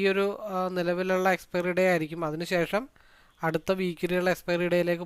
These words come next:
പോകേണ്ടതുണ്ട്. ഒരു, ആ, ഒരു കൺസോളിഡേഷനൊക്കെ ഉച്ചയ്ക്ക് ശേഷം വന്നു കഴിഞ്ഞാൽ എക്സ്പയറി ഡേ മാറ്റി പിടിച്ചാൽ മൂവ്മെന്റ് കിട്ടും. എക്സ്പയറി ഡേ, ആ, മൂവ്മെന്റ് പിടിച്ചു കഴിഞ്ഞാൽ മെൽറ്റായി പോകാനുള്ള ചാൻസ് ഉണ്ട്.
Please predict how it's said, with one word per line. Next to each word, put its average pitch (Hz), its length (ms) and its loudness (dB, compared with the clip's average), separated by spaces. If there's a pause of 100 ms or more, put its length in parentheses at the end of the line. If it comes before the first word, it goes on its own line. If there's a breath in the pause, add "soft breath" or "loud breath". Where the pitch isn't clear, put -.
പോകേണ്ടതുണ്ട്. 165 600 0 (180)
ഒരു, 160 160 -2
ആ, - 20 2 (120)
ഒരു 165 160 -8
കൺസോളിഡേഷനൊക്കെ 180 800 0
ഉച്ചയ്ക്ക് 180 340 -6
ശേഷം 180 280 -2
വന്നു 175 220 -2
കഴിഞ്ഞാൽ 175 340 2 (760 loud breath)
എക്സ്പയറി 202 480 6
ഡേ 226 60 10 (120)
മാറ്റി 190 280 4
പിടിച്ചാൽ 196 340 2 (100)
മൂവ്മെന്റ് 175 400 0
കിട്ടും. 185 260 -2 (160)
എക്സ്പയറി 175 480 -2
ഡേ, 196 80 8 (400)
ആ, - 20 6 (380)
മൂവ്മെന്റ് 175 440 -4
പിടിച്ചു 165 280 -6
കഴിഞ്ഞാൽ 170 360 2 (540)
മെൽറ്റായി 165 460 0
പോകാനുള്ള 160 440 -4
ചാൻസ് 147 360 -8
ഉണ്ട്. 131 140 -16